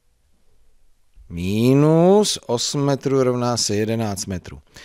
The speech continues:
Devět metrů zborově jste řekli plus devět metrů rovná se osmnáct metrů.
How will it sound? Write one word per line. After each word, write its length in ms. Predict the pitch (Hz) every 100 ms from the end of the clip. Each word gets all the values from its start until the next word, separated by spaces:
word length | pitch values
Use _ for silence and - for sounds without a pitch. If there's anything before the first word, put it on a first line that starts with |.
| - - -
Devět 540 | 110 160 165 175 180
metrů 760 | 180 175 - 170 170 170 185 202 _ _ _ _ _ _ _ _ _ _ _ _ _ _ _ _ _ _ -
zborově 800 | 90 85 87 101 104 101 101 95
jste 240 | - 92
řekli 380 | 90 87 - 78
plus 720 | - 123 135 165 190 190 147
devět 440 | 147 151 151 147
metrů 480 | 143 147 131 139 135
rovná 400 | 123 117 117 113
se 180 | 107 110 -
osmnáct 640 | 139 - 160 151 131 113
metrů. 380 | 113 101 82